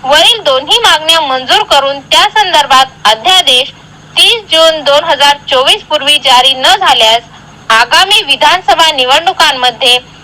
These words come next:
भारतीय जनता पक्ष आणि महायुतीमधील घटक पक्षांच्या उमेदवारांना मतदान न करण्याचा निर्णय घेण्यात येईल असा इशारा देण्यात येईल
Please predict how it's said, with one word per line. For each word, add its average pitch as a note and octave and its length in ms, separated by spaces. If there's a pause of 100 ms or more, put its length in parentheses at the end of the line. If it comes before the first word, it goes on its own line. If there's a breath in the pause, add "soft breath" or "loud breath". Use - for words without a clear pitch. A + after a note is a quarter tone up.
(140)
भारतीय C4+ 560
जनता E4+ 460
पक्ष C#4 300
आणि C#4 300
महायुतीमधील D#4 1040 (160)
घटक D#4+ 380
पक्षांच्या C#4+ 560 (100)
उमेदवारांना B3+ 760 (360 loud breath)
मतदान E4 580
न D#4+ 160
करण्याचा D#4 560
निर्णय C4 400
घेण्यात A#3 440
येईल A3 360 (200)
असा C4+ 300
इशारा C#4 480
देण्यात A#3 500
येईल A#3 320